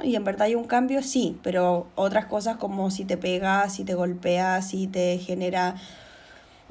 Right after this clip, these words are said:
una dependencia que tú sentís que no podís estar con nadie más que con él o con ella, eso no está bien.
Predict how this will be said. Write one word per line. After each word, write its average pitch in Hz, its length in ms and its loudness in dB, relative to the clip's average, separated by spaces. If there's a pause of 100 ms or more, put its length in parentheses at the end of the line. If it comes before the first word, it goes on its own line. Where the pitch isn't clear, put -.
una 202 380 2
dependencia 196 680 2
que 196 80 0
tú 196 100 -4
sentís 196 340 -4
que 196 140 -4
no 190 100 0
podís 196 260 0
estar 190 280 -4
con 196 160 -2
nadie 190 220 2
más 196 160 0
que 190 120 -6
con 185 200 -2
él 196 160 0
o 190 80 0
con 185 180 -2
ella, 220 480 -4
eso 247 300 -2
no 240 180 -2
está 202 280 -6
bien. - 240 -12